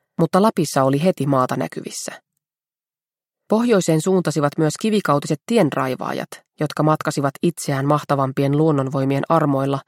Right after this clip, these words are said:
seuraten vaistojaan kohti tuntematonta paremman elämän toivossa. Jääkauden päätyttyä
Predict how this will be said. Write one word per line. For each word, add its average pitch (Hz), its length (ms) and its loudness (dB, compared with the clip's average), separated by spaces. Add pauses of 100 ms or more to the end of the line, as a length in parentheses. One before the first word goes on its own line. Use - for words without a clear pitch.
(260)
seuraten 156 460 2
vaistojaan 143 680 0
kohti 175 320 -2
tuntematonta 135 640 0
paremman 139 400 0
elämän 131 340 -6
toivossa. - 460 -10 (1700)
Jääkauden 160 500 2
päätyttyä 160 600 0